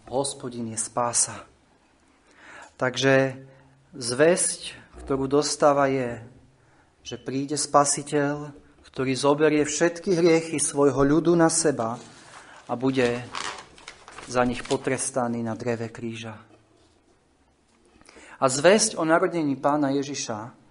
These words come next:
nám nevyhnutne ukazuje na náš biedný a zúfalý stav, v ktorom sa rodíme na tento svet a v ktorom sa tento svet nachádza.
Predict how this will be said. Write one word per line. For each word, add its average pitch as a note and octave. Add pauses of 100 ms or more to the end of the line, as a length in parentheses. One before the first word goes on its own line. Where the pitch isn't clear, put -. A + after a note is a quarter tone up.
(480)
nám B2+
nevyhnutne E3
ukazuje A#2+ (1200)
na B2+
náš B2
biedný C#3
a B2
zúfalý B2+
stav, A#2+
v -
ktorom A#2
sa A#2
rodíme A#2+
na A2
tento A2+
svet A2+ (500)
a A#2
v -
ktorom C#3+
sa C3
tento B2
svet A#2
nachádza. A#2